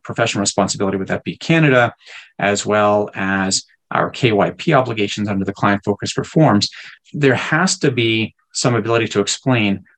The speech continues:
why you're using the asset management model you're using. So if you're using a purely passive, if you're using factor-based, if you're using active, if you're using indices,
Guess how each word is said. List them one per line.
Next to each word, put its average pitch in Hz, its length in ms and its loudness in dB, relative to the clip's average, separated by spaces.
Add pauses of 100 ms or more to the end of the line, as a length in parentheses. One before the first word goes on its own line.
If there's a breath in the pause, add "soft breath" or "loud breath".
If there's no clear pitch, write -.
why 120 440 2
you're 120 240 0
using 95 680 -2 (440)
the 101 200 2
asset 113 600 2 (220)
management 107 520 -2
model 101 300 0
you're 98 120 -2
using. 151 440 0
So - 140 -8
if 98 100 -8
you're 92 140 2
using 92 380 0
a 87 120 -6
purely 107 440 0
passive, 139 520 2 (380 loud breath)
if - 160 -4
you're 101 80 2
using 101 380 0
factor-based, 135 720 0
if - 140 -8
you're 80 140 -2
using 107 560 0
active, 135 540 -2
if 101 140 -10
you're 82 140 -4
using 107 560 -4
indices, 143 760 2